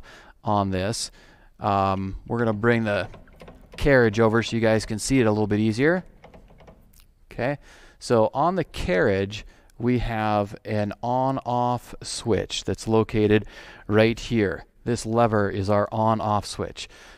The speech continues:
So if we were to kind of pull this away and then downward, that's gonna run the lathe so that the chuck is spinning toward us. And then if we kinda push it away and pull up,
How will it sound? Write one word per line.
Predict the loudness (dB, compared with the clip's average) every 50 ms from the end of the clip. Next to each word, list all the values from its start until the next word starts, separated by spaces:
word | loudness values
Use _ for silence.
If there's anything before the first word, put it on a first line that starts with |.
| _
So | -4 2 4 4 4 6
if | 4 2 0 2
we | 2 4 4 6 4 2 0 -6 -16 -20 -20 -20 -20 -18 _
were | 2 4 6 6
to | 6 4 0 -4 _ -20 _ _ _ _ _ _ _ _ _ _ _ -4
kind | -2 0 0
of | 0 -2 -4 _
pull | 0 0 2
this | 4 2 2 2 0
away | 0 4 6 6 6 6 6 4 2
and | 0 0 0 0
then | 0 0 0 0 -2 -4 -6 -8 -10 0
downward, | 2 4 6 6 6 6 6 8 8 8 8 6 4 -2 -8 -16 -18 -16 -14 -14 -14 -8 2
that's | 6 6 6 6 4
gonna | 2 2 4 6
run | 6 6 6 6 6
the | 4 4
lathe | 6 6 8 8 6 4 2 -2 -8 -12 -12 -14
so | -6 -2 0 2
that | 2 2 0
the | 0 0 0 0 0 -2 -4 -8 -16 -18
chuck | -12 -4 -2 -2 -2 -2 -4
is | -6 -6
spinning | -6 -8 -6 -6 -4 -4 -6 -6
toward | -8 -10 -6 -2 0 0 0 0
us. | 0 -2 -2 -4 -6 -10 -14 -14 _ _ _ -20 -20 -20 -20 -20 -20 -20 -20 _ _
And | -4 -2 0 2
then | 2 2 0
if | -2 -2
we | -2 -4 -4
kinda | -2 -2 -4 -4 -4
push | -4 -4 -6 -4 -2
it | -2 -2
away | 0 0 2 2 2 2 2
and | 0 -2 -2
pull | -2 -2 0 0 0 2
up, | 6 6 6 6 6